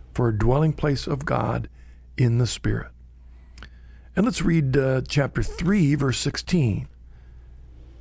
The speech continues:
"That according to the riches of his glory, he may grant you to be strengthened with might through his Spirit in the inner man." And then in chapter fifteen, excuse me, chapter five, verse eighteen through twenty.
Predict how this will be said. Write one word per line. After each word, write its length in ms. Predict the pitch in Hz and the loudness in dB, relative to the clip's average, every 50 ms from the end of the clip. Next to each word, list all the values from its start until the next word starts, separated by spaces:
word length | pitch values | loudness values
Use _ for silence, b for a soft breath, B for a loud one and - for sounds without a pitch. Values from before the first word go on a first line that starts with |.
| - - | -6 -2
"That 100 | - 147 | 0 0
according 400 | 135 - - 151 180 180 190 185 | 2 2 2 4 4 4 4 4
to 100 | 147 160 | 2 2
the 120 | 151 135 127 | 2 2 4
riches 440 | 131 175 185 - 202 208 196 170 | 4 2 2 2 0 0 0 0
of 220 | - - - 156 127 | 0 -2 0 0 0
his 160 | 127 135 120 | 0 0 -2
glory, 680 | 131 143 151 143 139 131 117 110 107 107 110 131 143 147 - b b b b b b b b b b | 0 2 4 4 4 4 2 2 2 2 0 0 -2 -4 -8 b b b b b b b b b b
he 80 | b 143 | b 2
may 160 | 147 135 123 | 4 2 2
grant 340 | - 123 143 156 180 185 - | 2 4 4 4 4 2 2
you 180 | 180 170 175 | 2 2 2
to 80 | 165 147 | 2 2
be 140 | 127 131 127 | 2 2 0
strengthened 720 | - - - - 156 175 196 185 - - 190 180 180 - 160 | 0 -2 -2 2 2 2 2 2 0 0 0 2 0 0 0
with 200 | 151 143 - - | 0 0 0 0
might 420 | 135 127 131 143 147 147 151 - | 0 2 2 2 2 0 -2 -2
through 140 | - 151 143 | -2 0 0
his 180 | 113 127 117 | 2 0 0
Spirit 520 | - - - - - 151 147 147 147 147 - - | -2 -4 -6 -2 0 2 4 4 2 0 -2 -2
in 140 | 160 131 | 0 0
the 160 | 127 123 123 - | 0 0 0 -2
inner 240 | - 135 135 127 123 | -2 0 0 0 0
man." 320 | 117 117 117 - - - - - - - - - - b b b b b b b b b b b b b b b b b b b b | -2 -2 -4 -6 -8 -12 -18 -20 -20 -20 -20 -20 -20 b b b b b b b b b b b b b b b b b b b b
And 140 | b 135 123 | b -2 2
then 160 | 127 135 131 | 2 2 2
in 220 | 127 120 117 110 - - | 2 0 0 -2 -6 -6
chapter 360 | - - 147 127 - - - | -4 -2 -2 -2 -2 -4 -6
fifteen, 680 | 120 - - 113 - - - 160 151 151 175 180 175 - - b b b | -6 -4 -4 -6 -4 -4 0 2 2 2 2 2 -2 -6 -10 b b b
excuse 260 | b b - 294 165 | b b 0 0 2
me, 80 | 127 110 | 2 0
chapter 300 | - - 147 127 127 135 | 0 0 -2 -2 -2 -4
five, 560 | - - - 147 139 139 139 160 185 175 151 - B B B B B B B B | -2 0 2 2 4 4 4 2 0 0 -4 -10 B B B B B B B B
verse 220 | - 120 110 - - | 0 0 0 2 2
eighteen 540 | 156 147 127 - - - - 143 139 135 127 | 2 2 2 -2 -4 -2 0 2 2 2 0
through 140 | - 143 | 0 -4
twenty. 400 | - - - - 98 90 - 62 | -4 -4 -4 -2 -2 -2 -2 -4